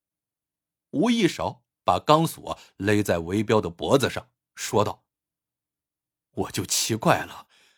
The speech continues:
你怎么就一点都不想再做最后的反抗？”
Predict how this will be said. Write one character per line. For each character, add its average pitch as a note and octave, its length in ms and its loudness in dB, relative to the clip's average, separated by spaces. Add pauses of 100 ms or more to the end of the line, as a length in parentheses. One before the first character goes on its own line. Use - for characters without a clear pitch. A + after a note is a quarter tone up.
(540)
你 G#2 220 -4
怎 G#2 140 -2
么 G#2+ 80 0
就 C#3+ 160 0
一 G#3+ 200 2
点 G2 200 -4
都 D3 100 -2
不 C#3+ 140 0
想 G2 180 0
再 B2+ 140 2
做 B2 160 0
最 D3 200 2
后 D3 160 2
的 D3+ 80 2
反 - 280 0
抗？” - 360 0